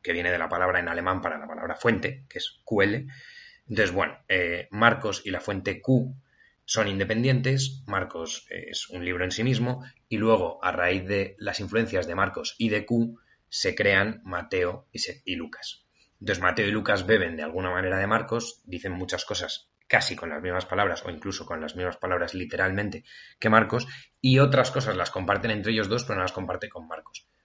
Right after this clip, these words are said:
Por eso se supone que hay una fuente desconocida, que es esta Q que os digo, que entre ella y Marcos forman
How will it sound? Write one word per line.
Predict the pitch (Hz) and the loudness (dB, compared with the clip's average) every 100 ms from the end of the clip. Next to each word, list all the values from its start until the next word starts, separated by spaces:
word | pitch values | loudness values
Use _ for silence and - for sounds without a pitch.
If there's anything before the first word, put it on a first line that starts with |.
| - | -4
Por | 92 | -2
eso | 95 | -2
se | 98 92 | -4 -4
supone | 95 117 107 | 0 2 2
que | 107 | 0
hay | 92 | 0
una | 87 85 _ _ _ _ _ _ _ | -2 -6 _ _ _ _ _ _ _
fuente | - 110 101 95 | -6 0 2 2
desconocida, | 90 - 101 92 110 104 | 0 -2 -4 -2 -2 -2
que | 98 | -4
es | - | -8
esta | - - - | -8 -10 -6
Q | 117 104 | -2 -2
que | 95 | -2
os | 87 | -4
digo, | 104 117 135 - - _ - | -4 -4 -8 -14 -20 _ -6
que | 104 | -2
entre | 87 82 92 85 85 - 95 | -2 -2 -2 0 -2 -2 -2
ella | 95 | 0
y | 95 | 0
Marcos | 101 - 113 - | 0 0 -4 -2
forman | 101 92 92 98 101 | -2 0 0 -2 -4